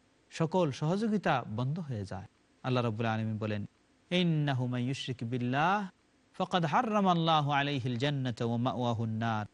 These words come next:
ওয়া মা লিয-যালিমিনা মিন আনসার।" সূরা মায়েদা বাহাত্তর নম্বর আয়াত। যারা আল্লাহর সাথে শিরকে লিপ্ত হবে, আল্লাহ রাব্বুল আলামিন তাদের জন্য জান্নাতকে হারাম করে দিবেন এবং জাহান্নামকে অবধারিত করে দিবেন, আর তাদের জন্য কোনো রকমের সাহায্য সহযোগিতা থাকে না,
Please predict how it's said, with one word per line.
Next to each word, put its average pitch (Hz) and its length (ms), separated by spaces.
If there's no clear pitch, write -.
ওয়া 156 100
মা 147 180
লিয-যালিমিনা 117 800
মিন 110 160
আনসার।" 113 520
সূরা 131 240
মায়েদা 120 440
বাহাত্তর 117 360
নম্বর 117 320
আয়াত। 107 380
যারা 160 260
আল্লাহর 160 220
সাথে 170 240
শিরকে 131 300
লিপ্ত 120 280
হবে, 117 420
আল্লাহ 131 220
রাব্বুল 123 240
আলামিন 127 360
তাদের 135 260
জন্য 160 180
জান্নাতকে 165 400
হারাম 160 340
করে 156 200
দিবেন 110 320
এবং 196 240
জাহান্নামকে 196 640
অবধারিত 165 500
করে 165 240
দিবেন, 107 360
আর 113 220
তাদের 117 280
জন্য 110 260
কোনো 131 260
রকমের 113 260
সাহায্য 104 400
সহযোগিতা 110 540
থাকে - 260
না, - 140